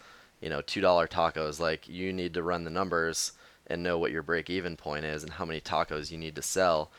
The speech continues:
in order to cover rent and expenses. And it's like, I, I've never met the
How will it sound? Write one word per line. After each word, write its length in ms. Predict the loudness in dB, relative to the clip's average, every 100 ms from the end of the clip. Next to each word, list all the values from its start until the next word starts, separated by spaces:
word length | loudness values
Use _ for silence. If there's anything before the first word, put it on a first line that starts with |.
| -20 -8
in 140 | -4
order 280 | 0 0 0
to 80 | -4
cover 500 | -2 0 2 2 2
rent 260 | 0 -2 -2
and 120 | -4 -6
expenses. 680 | -4 -2 -4 -4 -6 -6 -8 -20 -20 -10
And 80 | -6
it's 100 | 0
like, 240 | 0 0 _ _ _ 4
I, 120 | 6 8
I've 160 | 4 2
never 200 | -2 0
met 220 | -2 -2
the 120 | -6